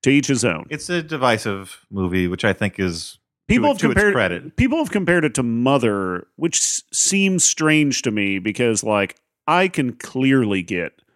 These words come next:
Speaker 1: why people would not like Mother. <laughs>
Speaker 2: Yeah.
Speaker 1: Uh, it's,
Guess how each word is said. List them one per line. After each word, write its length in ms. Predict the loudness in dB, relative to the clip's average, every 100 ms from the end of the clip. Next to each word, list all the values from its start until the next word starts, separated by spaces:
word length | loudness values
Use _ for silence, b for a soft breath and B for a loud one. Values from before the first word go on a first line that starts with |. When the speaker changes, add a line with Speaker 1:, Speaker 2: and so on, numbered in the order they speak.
| _ _ _ _ _ _
Speaker 1:
why 420 | 0 4 4 4
people 380 | 2 0 0 -2
would 120 | -2 -2
not 200 | -4 -4
like 240 | -4 -4
Mother. 600 | -6 -2 -2 0 -2 -6 -8
<laughs> 60 |
Speaker 2:
Yeah. 300 | -4 -4 -4 -12 _
Speaker 1:
Uh, 460 | 0 2 2 0 -4 -2
it's, 200 | -4 -4